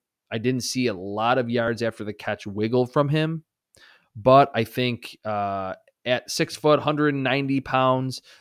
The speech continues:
um, does have what looks like decent athleticism when he's running his routes, that he could be a pretty good yards after the catch receiver eventually. I just think he's a little more raw than most people thought. And there was some even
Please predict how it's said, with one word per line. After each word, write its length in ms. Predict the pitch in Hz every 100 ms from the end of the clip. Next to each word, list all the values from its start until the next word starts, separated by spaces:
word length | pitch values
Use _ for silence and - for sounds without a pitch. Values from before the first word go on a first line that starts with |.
| -
um, 360 | 113 113 107 107
does 300 | 135 139 127
have 480 | 131 127 123 113 117 _ -
what 160 | 127
looks 360 | 135 151 185 -
like 260 | 160 131 107
decent 320 | 139 139 131
athleticism 600 | 127 131 131 123 127 127
when 140 | 117
he's 180 | 110 101
running 240 | 110 113
his 180 | 107 95
routes, 500 | 101 107 135 143 - - - _ _ _ _ _
that 120 | 117
he 140 | - 120
could 380 | - 135 139
be 360 | 135 160 170 160 - _
a 60 | -
pretty 280 | - 139
good 180 | 143 160
yards 240 | 143 147 151
after 180 | 156
the 80 | 151
catch 220 | - 156
receiver 380 | 151 - 156 147
eventually. 680 | 110 107 120 - 156 165 165 _ _ -
I 60 | 151
just 160 | 165
think 120 | 196 170
he's 120 | 143
a 60 |
little 220 | 127 131 135
more 260 | 123 113
raw 440 | 110 107 110 110 104 _ _ _
than 320 | 107 107 107
most 460 | 107 110 113 120 -
people 260 | - 117 101
thought. 400 | - 117 131 113
And 220 | 110 107
there 100 | 190
was 140 | 175
some 120 | 127
even 380 | 117 120 113 110